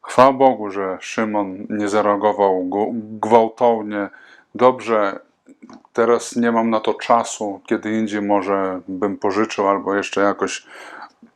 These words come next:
widać, że pozwala. Na całe szczęście, ale wierzę, że magnes, który był w Jezusie,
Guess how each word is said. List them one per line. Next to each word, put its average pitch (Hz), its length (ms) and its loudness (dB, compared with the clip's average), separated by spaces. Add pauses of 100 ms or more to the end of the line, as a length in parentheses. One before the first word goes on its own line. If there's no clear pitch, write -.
(280)
widać, 101 320 0
że 98 120 -2
pozwala. 120 680 4 (1160)
Na 95 120 -6
całe 98 360 2
szczęście, - 760 -4 (100)
ale 95 380 0 (420)
wierzę, 101 340 0
że 98 160 -4
magnes, 101 600 -2
który 98 300 -6
był 92 220 -4
w 87 60 -10
Jezusie, 95 640 -4